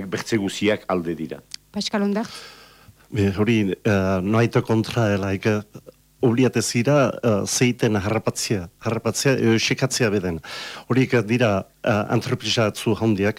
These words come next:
Speaker 3: garantia eman hautenak, eta be-, eh, kontabilitatean behar ba, behar da, eh, gimnastika atein, eh, zen eta hori, eh, problema at zen erreglatu hartzela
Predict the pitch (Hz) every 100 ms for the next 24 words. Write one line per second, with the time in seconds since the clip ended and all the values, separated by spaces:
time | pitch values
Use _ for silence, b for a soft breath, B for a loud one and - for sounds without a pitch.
0 | 120 107 120 127 127 107 98 117 127 104
1 | 120 98 98 - 135 - B B 107 98
2 | 90 110 98 98 95 117 95 104 101 104
3 | 101 - 104 107 98 95 104 104 127 -
4 | B B 110 107 104 120 104 - - 104
5 | 104 107 117 110 - 107 107 104 131 -
6 | 139 151 107 98 - 117 110 120 104 92
7 | - B B B 113 107 117 110 107 -
8 | 110 98 98 98 95 98 90 - B B
9 | B B - - - - - - 123 127
10 | 127 123 113 120 101 127 117 123 113 113
11 | 120 131 117 104 123 110 98